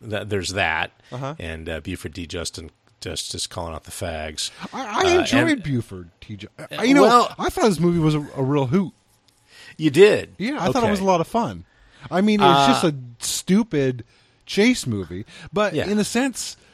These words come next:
Speaker 2: it wasn't trying to be anything else. It was literally a stupid chase movie. The whole
Speaker 1: It
Speaker 2: movie.
Speaker 1: was Keystone Cops.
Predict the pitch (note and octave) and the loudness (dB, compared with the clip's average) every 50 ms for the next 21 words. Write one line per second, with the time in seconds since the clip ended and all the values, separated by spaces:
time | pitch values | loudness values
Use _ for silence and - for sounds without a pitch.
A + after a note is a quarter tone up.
0 | _ _ _ _ - - - - D#3+ F3 E3+ G#3 A3 G3+ F#3+ - - F#3 G3+ G#3 | _ _ _ _ -20 -18 -10 -6 -4 0 4 4 4 2 0 -2 0 2 2 2
1 | G3+ F#3+ F3+ F#3 F#3+ F#3 F#3+ F#3+ F#3 F3 F3 E3+ F3+ A3 A3+ D#3+ A2 - - C#3+ | 2 2 0 2 2 4 4 4 2 2 2 2 0 0 -2 -4 -6 -10 -12 -12
2 | D3 E3+ F3 D#3 D#3 D#3+ D#3+ C#3+ B2 C3 C#3 D3+ D#3+ F3 F3 F3 D#3+ C#3+ C3+ C3+ | -10 -6 -4 0 4 4 4 4 2 0 2 4 6 6 6 6 4 4 4 2
3 | C3+ B2 B2 B2 - - - D3+ C#3+ - C3+ B2 - - D#3+ E3 F3 - - A2+ | 2 2 0 0 0 -2 -2 -2 -2 -2 -4 -4 0 0 2 2 0 0 -4 -8
4 | F2+ D#2+ - - - _ _ _ _ B2 C3+ C3 D#3+ D#3 D3+ F#3 F#3+ F#3+ E3+ - | -10 -10 -12 -16 -20 _ _ _ _ -4 -2 0 2 4 4 6 6 6 6 4
5 | - - G#3+ G#3 F#3+ - - G3+ F#3 E3+ D#3 D3 - D#3+ B2+ F#2+ - - - - | 0 -2 -2 0 0 2 2 2 2 2 0 0 2 2 2 2 0 -6 -10 -8
6 | - - | -8 -8